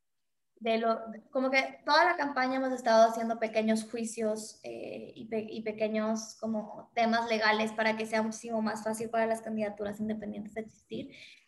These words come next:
Entonces creo que esto se puede plasmar en la ley, eh, y también daría muchísimo más recurso y muchísimo más incentivos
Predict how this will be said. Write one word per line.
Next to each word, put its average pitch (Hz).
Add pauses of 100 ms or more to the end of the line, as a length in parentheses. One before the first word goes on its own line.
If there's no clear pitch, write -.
(120)
Entonces 330
creo 302
que 294
esto 285
se 277
puede 240
plasmar 220
en 220
la 208
ley, 208
eh, 208
y 247
también 254
daría 277
muchísimo 247
más 220
recurso 233
y 220
muchísimo 220
más 220
incentivos 226